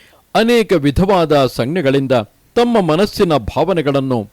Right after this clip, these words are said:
ಒಡನಾಡಿಗಳಲ್ಲಿ ಸೂಚಿಸುತ್ತಾ ಗುಟ್ಟಿನಲ್ಲಿ ಮಾತನಾಡಿಕೊಳ್ಳುತ್ತಿದ್ದರು. ಶ್ರೀರಾಮನು ಋಷಿಗಳ ಹಾವಭಾವಗಳಿಂದ ಅವರ ಉತ್ಸುಕತೆಯನ್ನು ಗಮನಿಸಿದನು. ಅವರ ಚಿಂತಾ ಭಯಗಳಿಗೆ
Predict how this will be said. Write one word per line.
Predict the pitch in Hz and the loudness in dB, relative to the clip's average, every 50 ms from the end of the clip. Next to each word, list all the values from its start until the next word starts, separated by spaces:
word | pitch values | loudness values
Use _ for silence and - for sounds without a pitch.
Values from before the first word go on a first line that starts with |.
| - | -6
ಒಡನಾಡಿಗಳಲ್ಲಿ | 113 123 156 208 208 226 233 254 240 254 185 190 175 165 156 143 135 127 120 | -2 0 0 0 2 2 2 2 2 2 0 2 2 2 2 0 0 0 -2
ಸೂಚಿಸುತ್ತಾ | - - 113 135 151 - 175 - 143 143 - - 135 120 - - _ _ _ _ - | -2 -4 -6 -6 -4 -4 -6 -4 -4 -6 -4 -2 -4 -4 -4 -6 _ _ _ _ -14
ಗುಟ್ಟಿನಲ್ಲಿ | 131 170 220 196 - - 208 180 165 147 131 127 123 110 | -10 -10 -10 -8 -6 -6 -4 -4 -4 -4 -4 -4 -4 -4
ಮಾತನಾಡಿಕೊಳ್ಳುತ್ತಿದ್ದರು. | 120 147 143 107 117 - - 175 156 139 123 131 - - 117 117 123 - - 120 110 98 120 113 113 - _ _ _ - - - - - - - _ - | -4 -4 -4 -4 -4 -2 -2 -2 0 0 -2 -2 -2 -2 -2 -2 -2 -4 -4 -6 -4 -2 -2 -4 -4 -6 _ _ _ -20 -20 -20 -20 -20 -20 -20 _ -10
ಶ್ರೀರಾಮನು | - - 226 240 220 202 196 185 180 175 175 165 160 156 147 135 | -4 0 2 2 4 4 2 2 2 0 0 0 0 0 2 2
ಋಷಿಗಳ | 147 156 151 - 240 190 185 165 | 0 0 -2 -2 0 0 2 2
ಹಾವಭಾವಗಳಿಂದ | 151 127 - - 139 180 214 214 180 139 - - 156 165 160 165 139 143 143 143 135 131 131 123 107 - _ _ _ _ _ - | 2 0 -2 -2 0 2 2 2 2 0 0 -2 -2 0 0 0 -2 -2 -2 -2 -2 -2 -2 -2 -2 -4 _ _ _ _ _ -2
ಅವರ | 185 208 202 202 185 165 | 0 2 2 2 2 2
ಉತ್ಸುಕತೆಯನ್ನು | 143 127 135 - - - 247 - 180 139 156 147 143 127 123 120 120 113 | 2 0 -2 -4 -4 -4 -2 -2 0 0 0 0 0 -2 -2 -4 -4 -4
ಗಮನಿಸಿದನು. | 104 98 110 117 123 143 151 135 - - 123 131 127 117 98 _ _ _ _ _ _ _ - | -6 -6 -6 -4 -4 -4 -4 -6 -6 -8 -8 -8 -8 -10 -12 _ _ _ _ _ _ _ -2
ಅವರ | 165 180 190 175 160 151 | 0 2 2 2 2 0
ಚಿಂತಾ | - - - 160 196 220 - 175 165 151 127 | -2 -2 -4 -4 -4 -2 0 2 2 2 0
ಭಯಗಳಿಗೆ | 104 - - 160 170 160 156 147 139 127 127 107 | 0 -2 -2 -2 0 0 -2 -2 -2 -2 -4 -6